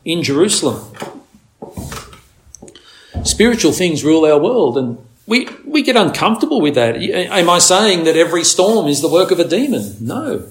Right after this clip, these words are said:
But the scripture tells me that storms can be the work of angels.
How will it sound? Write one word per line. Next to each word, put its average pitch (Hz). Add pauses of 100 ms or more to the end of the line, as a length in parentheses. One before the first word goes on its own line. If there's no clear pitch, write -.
(480)
But -
the 139
scripture 226
tells 160
me 131
that 139
storms 160
can 139
be 139
the 131
work 147
of 131
angels. -